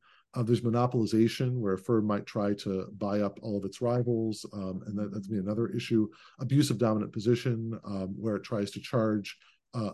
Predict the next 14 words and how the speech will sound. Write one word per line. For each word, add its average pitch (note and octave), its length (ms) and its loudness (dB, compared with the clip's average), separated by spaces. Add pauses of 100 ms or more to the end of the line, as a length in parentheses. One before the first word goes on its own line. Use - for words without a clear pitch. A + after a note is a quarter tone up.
uh, G2 180 -12
say, A#2+ 180 2
a G2 60 2
lot G2+ 260 0
more G2+ 280 -2
to G#2 80 -8
certain G2+ 280 -2
entities F#2+ 340 -4
that F#2 100 -10
it F2 80 -8
wants F#2+ 300 -10
to F#2+ 340 -4 (240)
knock G#2+ 300 -4
out G2+ 240 -2